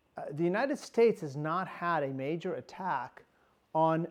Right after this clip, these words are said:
American soil since the Civil War. Not had a major battle to fight, haven't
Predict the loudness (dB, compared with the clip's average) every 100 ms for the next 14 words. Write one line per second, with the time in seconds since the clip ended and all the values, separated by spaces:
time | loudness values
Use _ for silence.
0 | -4 0 0 2 2 2 0 -2 -4 -8
1 | -2 0 0 -2 -6 -8 _ _ _ -6
2 | -2 -2 -4 -8 -4 -2 -2 -4 -6 -8
3 | -10 _ _ _ _ _ _ _ _ -2
4 | 2 2 4 2 0 0 2 4 4 4
5 | 0 -2 2 2 2 0 -2 -4